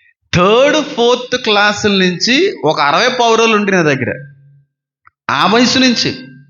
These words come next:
వాడు ప్రత్యేకంగా కేజీలు కట్టి వాటిలో మేతలేసి పిల్లలు పెట్టించి ఎంతో ఆనందించేవాడిని. ఒక పెద్ద షెడ్ కింద అన్ని పావురాలు ఉండే. ఏమ్మా, గుర్తుందమ్మా మీకు?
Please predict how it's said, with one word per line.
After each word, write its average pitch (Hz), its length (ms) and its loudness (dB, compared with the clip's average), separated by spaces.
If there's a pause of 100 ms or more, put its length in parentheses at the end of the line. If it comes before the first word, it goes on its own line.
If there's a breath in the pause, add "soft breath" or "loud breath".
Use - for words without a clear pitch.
(380)
వాడు 127 140 0
ప్రత్యేకంగా 202 600 0
కేజీలు 196 460 0
కట్టి 196 760 -2 (100)
వాటిలో 139 240 -2
మేతలేసి 170 720 -2
పిల్లలు 170 440 -2
పెట్టించి 175 360 -4
ఎంతో 139 220 0
ఆనందించేవాడిని. 190 840 0 (440 soft breath)
ఒక - 300 -2
పెద్ద 131 400 -2
షెడ్ 170 400 0
కింద 240 280 0
అన్ని 202 260 -2
పావురాలు 240 480 2
ఉండే. 202 220 -2
ఏమ్మా, 185 220 -2
గుర్తుందమ్మా 220 500 -4
మీకు? 220 440 -4